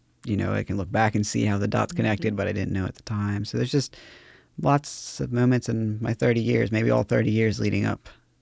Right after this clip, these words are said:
Speaker 1: you know, to this current moment. And I think that might be true whether I'm on a podcast or not, but just that, you know, I had a, a stressful day today at work and I was tired, and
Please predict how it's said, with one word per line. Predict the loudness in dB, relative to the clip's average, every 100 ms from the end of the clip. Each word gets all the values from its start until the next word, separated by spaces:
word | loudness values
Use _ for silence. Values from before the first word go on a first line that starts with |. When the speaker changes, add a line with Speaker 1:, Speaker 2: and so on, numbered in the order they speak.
| -8
Speaker 1:
you | -4 -2
know, | -2
to | -4
this | -6
current | -6 -6 -4 -4
moment. | -2 -2 -2 -2
And | -4
I |
think | -4 -6 -10
that | -10 -8
might | -6
be | -8
true | -6 -4
whether | -2 -2
I'm | -2 -2
on | -2
a | -4 -6
podcast | -6 -2 -2 -2 0
or |
not, | 0 0 -2
but | -4 -4 -10 -20 -20 -20 -20 _
just | -2 -2 2
that, | 2 2 0 _ _ _ _ _ _ _ _ _ _ _ _ _ _ _ _ _ _ _ _ _ _ -20 _ _ -12
you | -8
know, | -2
I | 0
had | 0
a, | 0 -2 -4
a | -6 -6
stressful | -2 -2 -2 0
day | 2 4 2 0
today | -2 0 2 0 -2 -4
at | -10 -8
work | -4 -2 -4 -10 -20 _ _ -6
and | -4 -4
I | -4
was | -8
tired, | -4 0 0 0 -2 -4 -8 -12 -10
and | -6 -4 -4 -4 -4 -8